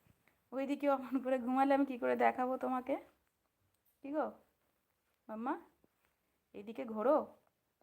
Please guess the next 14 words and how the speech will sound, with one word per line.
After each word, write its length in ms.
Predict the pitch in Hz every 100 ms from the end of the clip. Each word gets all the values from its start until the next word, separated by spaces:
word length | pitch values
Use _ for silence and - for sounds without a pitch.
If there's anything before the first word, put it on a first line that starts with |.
| _ _ _ _ _ _ _ 220
এদিকে 300 | 208 214 262 214
ঘোরো, 160 | 214 330 226
একটু 140 | - 233
তো 40 | 302
লাইভ 180 | 208 294 - 403
করছি 280 | 269 - 190
আমি, 100 | 196 196
তোমায় 180 | 240 220
দেখাচ্ছি 420 | 190 - 294 - 339 -
তো, 60 | - - - - - - -
একটু 180 | - 214 202
ঘোরো 200 | 190 254 -
মা। 80 | 202 339 - _ _ - - - - - 208
দেখো 180 | 202